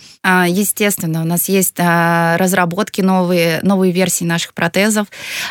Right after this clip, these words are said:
а, которые планируется выпуститься в этом году, в следующем году. А, мы также будем выпускать протезы не только верхних конечностей, но и нижних конечностей.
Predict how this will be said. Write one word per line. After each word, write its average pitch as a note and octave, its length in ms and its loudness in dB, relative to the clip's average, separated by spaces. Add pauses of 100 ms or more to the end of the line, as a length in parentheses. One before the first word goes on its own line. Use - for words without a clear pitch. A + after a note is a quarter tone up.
(100)
а, E3+ 420 2
которые F3+ 280 -2
планируется E3+ 1000 0
выпуститься - 560 -4
в D#3+ 80 0
этом A3 220 2
году, F3+ 220 2
в - 40 -4
следующем G#3 440 0
году. F3+ 320 0 (380)
А, D#3+ 340 2
мы F3+ 640 2
также F3 280 -2
будем E3 440 -2
выпускать F3 480 -4
протезы F3 380 -2
не E3+ 80 2
только A3 260 0
верхних F#3 320 0
конечностей, E3+ 720 -2 (360)
но F3 100 4
и E3+ 100 6
нижних A3 340 2
конечностей. G3+ 800 0